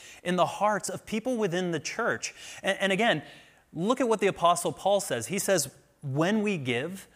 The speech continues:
that should be the thing that we reflect on. We should think about giving as a reflection on what Jesus has already accomplished."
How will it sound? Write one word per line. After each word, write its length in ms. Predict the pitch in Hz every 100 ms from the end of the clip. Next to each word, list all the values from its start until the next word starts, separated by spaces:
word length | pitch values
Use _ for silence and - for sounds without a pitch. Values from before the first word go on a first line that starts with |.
| _
that 380 | 175 180 190 - -
should 420 | - - 208 196
be 100 | 202
the 140 | 180
thing 260 | 160 143 131
that 100 | 143
we 120 | 135
reflect 420 | 139 139 208 208
on. 160 | 131 117
We 100 | 175
should 240 | - 214 - - - -
think 340 | - 202 233
about 400 | 240 220 165 123
giving 540 | 131 175 123 101 135 - _ - - _ - - - _ _ -
as 240 | 185 170
a 240 | 190 175 160
reflection 920 | 151 160 - - 226 226 - 160 147
on 200 | 156 156
what 200 | 165 147
Jesus 480 | 110 170 208 202 170
has 180 | 160
already 400 | 139 147 147 143
accomplished." 640 | 135 - 202 190 120 -